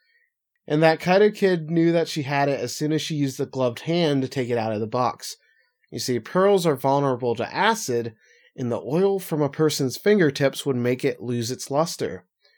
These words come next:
She wouldn't have given a random person such a valuable pearl, and Conan says that the lifespan of a pearl sheen is just about ten years, so it's supposed to be dull if it's sixty years old. So that's why hers didn't have a luster to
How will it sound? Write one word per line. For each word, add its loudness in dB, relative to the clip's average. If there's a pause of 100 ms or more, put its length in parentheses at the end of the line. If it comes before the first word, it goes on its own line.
(320)
She -6
wouldn't 2
have -2
given 0
a -4
random -6
person -2
such -8
a -8
valuable -4
pearl, 2 (480)
and -2
Conan 4
says 0
that -6
the -2
lifespan 0
of -4
a -4
pearl 0
sheen 4
is -2
just -4
about -4
ten 2
years, 4 (400)
so 0
it's 0
supposed 2
to 0
be 0
dull 0
if -6
it's -6
sixty -6
years -4
old. -8 (120)
So -10
that's -2
why -2 (560)
hers 0
didn't -2
have 0
a 0
luster 0
to -4